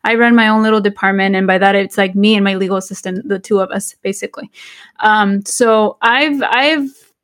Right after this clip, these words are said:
become very, I guess, transparent in the sense that, um, you know, I, I'm vocal about what the things that I'm doing to, um, to stay healthy,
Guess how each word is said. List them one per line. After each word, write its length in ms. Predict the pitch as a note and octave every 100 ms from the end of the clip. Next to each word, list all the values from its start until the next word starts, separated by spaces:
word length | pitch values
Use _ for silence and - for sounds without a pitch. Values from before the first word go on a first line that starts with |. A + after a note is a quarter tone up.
| _ -
become 420 | A#3+ - C#4 C4
very, 580 | B3+ B3+ C4 C4 B3+ A#3 G#3+
I 80 |
guess, 320 | A#3+ D4 - - _
transparent 720 | - G#3 G#3 - G#3+ A3+ B3
in 100 | A#3
the 80 | G3+
sense 440 | - G#3+ G#3+ G#3+
that, 260 | A#3 G3+ -
um, 360 | G#3 F#3+ F#3+ F#3+ - - _
you 100 | G#3
know, 220 | G3+ G3 -
I, 460 | G#3 G#3+ G#3+ A3 G#3+
I'm 180 | G#3+ A3
vocal 320 | A3 A3+ B3
about 260 | G#3+ G#3 G#3+
what 100 | G#3
the 80 | F#3
things 300 | G#3+ A#3 A3
that 100 | F#3+
I'm 220 | G#3 A3+
doing 340 | A3+ A#3+ B3
to, 340 | B3+ A#3+ G3+ - _ -
um, 480 | G3+ F#3+ F#3+ G3+ G3+
to 140 | G#3+
stay 1120 | G3+ - G#3 G#3+ A3 A3+ A3 A3 G#3+ G#3+ G#3
healthy, 680 | F#3+ - - A#3+ B3+ - F#4